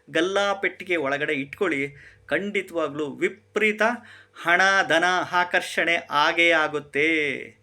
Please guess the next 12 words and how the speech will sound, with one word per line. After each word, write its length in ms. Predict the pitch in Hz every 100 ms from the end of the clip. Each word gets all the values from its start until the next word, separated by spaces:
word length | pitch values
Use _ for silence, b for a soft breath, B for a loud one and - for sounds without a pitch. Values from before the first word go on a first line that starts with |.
| B B B -
ನೋಡ್ರಿ, 320 | 170 196 175
ಕುದುರೆ 540 | - 160 160 185 202 196
ಲಾಳ 340 | 165 156 160
ಅಂತಂದ್ರೆ 960 | 151 123 117 117 120 127 151 160 143 b b b
ಸಾಕ್ಷಾತ್ 960 | - - 165 165 - - 165 175 170 135 120 -
ಅಶ್ವಿನಿ 640 | 165 - - 190 190 190
ದೇವತೆಗಳ 560 | 165 170 170 165 156 170
ಮುದ್ರೆ 800 | 180 131 147 180 165 170 185 180
ಅಂತ 200 | 143 139
ಕರಿತೀವಿ, 680 | 170 143 139 139 123 117 110 _ B B B B
ರಾಮನಾಮ 880 | 123 156 180 214 208 175 170 175 170
ಅಂತ 360 | 151 135 135